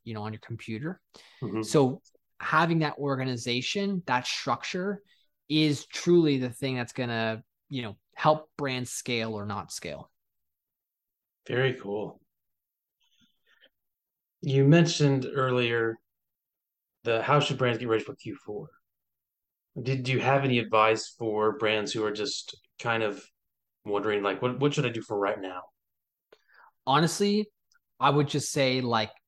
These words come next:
Speaker 1: get your content engine, like, focused. Like, if you, like, before you're thinking about tactics, like, before you're like, "Oh,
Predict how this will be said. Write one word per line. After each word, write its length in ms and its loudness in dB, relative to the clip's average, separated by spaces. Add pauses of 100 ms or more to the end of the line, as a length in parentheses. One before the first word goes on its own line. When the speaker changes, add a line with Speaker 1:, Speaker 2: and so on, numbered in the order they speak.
(260)
Speaker 1:
get 260 0
your 180 2
content 460 -2
engine, 720 -4 (800)
like, 260 0 (140)
focused. 640 -2
Like, 320 0 (500)
if 300 4
you, 340 4
like, 300 -4 (500)
before 420 6
you're 160 8
thinking 440 -2
about 300 0
tactics, 680 -4
like, 140 -10
before 320 2
you're 140 6
like, 220 4
"Oh, 440 2